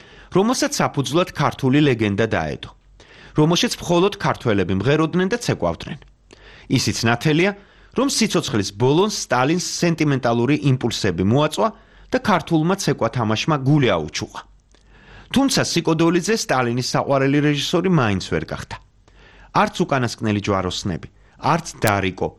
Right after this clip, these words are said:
რომელშიც გლეხის ქალის როლი თამარ ციციშვილს ერგო, არ ეწერებოდა ოცდაათიანი წლების საბჭოთა კინოს ესთეტიკაში.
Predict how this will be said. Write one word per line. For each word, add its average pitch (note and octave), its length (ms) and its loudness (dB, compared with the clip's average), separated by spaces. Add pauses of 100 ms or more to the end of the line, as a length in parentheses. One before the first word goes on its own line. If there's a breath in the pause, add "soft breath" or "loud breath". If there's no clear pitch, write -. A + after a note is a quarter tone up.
(260 loud breath)
რომელშიც A#2+ 500 0
გლეხის B2 440 -2
ქალის A#2 360 0
როლი F#2+ 320 0
თამარ C3 380 0
ციციშვილს D3+ 580 -2
ერგო, E3 240 0 (460 loud breath)
არ G3 200 2
ეწერებოდა A#2+ 720 0 (280 loud breath)
ოცდაათიანი A#2 800 0
წლების G#2 360 -2
საბჭოთა - 440 -4
კინოს G2 320 -2
ესთეტიკაში. - 680 -4